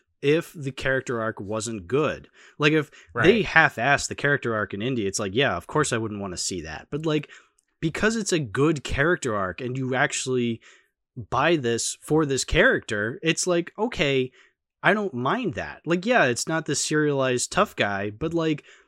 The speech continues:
Speaker 1: it's still a good character. Like, I like that Indy is kind of a, <laughs> he, he gets really annoyed with his father just, like, mucking about.
Speaker 2: Yeah.
Speaker 1: Like, it def-, it genuinely shows his human side. Like, again, if these weren't,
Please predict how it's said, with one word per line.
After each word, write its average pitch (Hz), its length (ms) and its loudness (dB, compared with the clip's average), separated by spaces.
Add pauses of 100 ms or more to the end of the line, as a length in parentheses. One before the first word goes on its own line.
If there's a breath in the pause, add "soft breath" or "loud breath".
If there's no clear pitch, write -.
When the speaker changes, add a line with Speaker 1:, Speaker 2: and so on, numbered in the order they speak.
(600 soft breath)
Speaker 1:
it's 175 200 4
still 208 300 4
a 156 60 2
good 131 260 -2
character. 151 680 -2
Like, 139 360 -4
I 175 240 6
like 170 640 2 (240)
that 147 280 2
Indy 139 440 -2
is 131 180 -2
kind 139 300 -2
of 131 100 -2
a, 135 160 0 (200)
<laughs> - 180 -6
he, 196 300 4
he 185 140 4
gets 170 260 2
really 147 340 2
annoyed 139 440 0
with 120 160 -2
his 113 160 -6
father 131 420 -2
just, 113 260 -8
like, 113 180 -4
mucking 117 360 -4
about. 113 360 -2
Speaker 2:
Yeah. 98 180 -8 (240 loud breath)
Speaker 1:
Like, 151 140 0
it 147 120 0
def-, 151 240 2 (120)
it 151 220 -2
genuinely 156 500 0
shows 156 280 -2
his 127 160 -8
human 139 240 -4
side. 127 400 -4
Like, 107 220 -6 (800 soft breath)
again, 151 340 0 (320 soft breath)
if 139 180 -4
these 143 260 -2
weren't, 151 400 -4